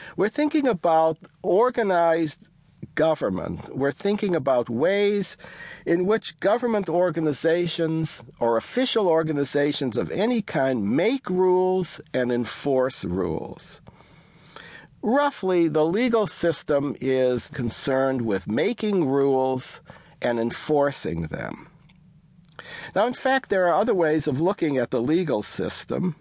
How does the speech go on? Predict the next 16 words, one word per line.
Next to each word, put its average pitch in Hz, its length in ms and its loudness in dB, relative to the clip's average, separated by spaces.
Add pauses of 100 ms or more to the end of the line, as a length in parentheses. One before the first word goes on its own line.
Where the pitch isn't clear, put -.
(880)
There 165 140 2
are 180 40 4
other 226 220 2
definitions. 147 1120 -2 (220)
A 156 60 2
lot 240 260 2
depends 180 480 -2
on 123 140 0
the 120 100 -2
purpose - 640 -4
we 107 200 0
have 104 320 -2
for 110 180 -4
defining 107 760 0
the 98 120 -4
law. 104 460 -2